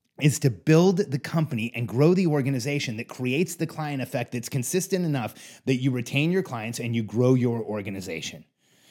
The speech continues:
And I can remember watching Natalie react to me telling her that every time she said, "I got it," she was holding her team back from growing as people.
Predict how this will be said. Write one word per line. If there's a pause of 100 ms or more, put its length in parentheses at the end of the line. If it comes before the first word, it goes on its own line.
(680)
And
I
can
remember (260)
watching
Natalie
react
to
me
telling
her
that
every
time
she
said,
"I
got
it,"
she
was
holding
her
team
back
from
growing
as
people.